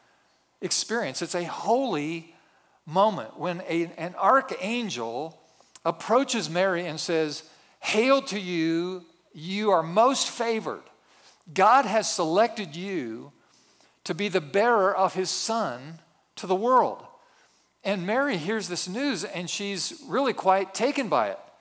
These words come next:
And her res-, her response when the angel says to her, "And you will, you will bear a son, and you'll give him this name,"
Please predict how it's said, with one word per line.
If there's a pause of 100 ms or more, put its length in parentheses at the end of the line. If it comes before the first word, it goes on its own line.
(600)
And
her
res-,
her
response
when
the
angel
says
to
her,
"And
you
will, (300)
you
will (300)
bear
a
son,
and
you'll
give
him
this
name,"